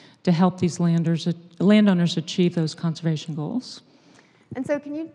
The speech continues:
Speaker 2: talk just for a minute about, um, you mentioned that your property has springs on it, and that was one of the reasons that, um, motivated you to, you know, seek out a conservation easement. And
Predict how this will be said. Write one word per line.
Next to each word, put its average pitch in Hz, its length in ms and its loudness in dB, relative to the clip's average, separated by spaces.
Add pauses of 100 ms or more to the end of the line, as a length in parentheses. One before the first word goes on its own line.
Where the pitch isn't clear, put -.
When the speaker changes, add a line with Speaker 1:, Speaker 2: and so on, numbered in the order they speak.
Speaker 2:
talk 302 400 -6
just - 240 -16
for 247 180 -6
a 214 40 -8
minute 214 400 -8
about, 185 640 -2
um, 180 320 -14
you 190 60 -10
mentioned 190 380 -8
that 160 140 -8
your 160 380 -6 (360)
property 185 360 -6
has 175 160 -10
springs 180 460 -8
on 165 160 -2
it, 139 200 -4
and 160 140 -10
that 151 140 -8
was 160 160 -16
one 165 160 -10
of 156 140 -12
the 151 100 -10
reasons 156 480 -14
that, 147 360 -10
um, - 260 -16 (180)
motivated 165 680 -6
you 156 400 -10
to, 151 300 -14 (220)
you 165 80 -20
know, 143 60 -20
seek 202 260 -8
out 160 160 6
a 147 60 -4
conservation 151 680 -14
easement. 147 440 -16
And 151 200 -10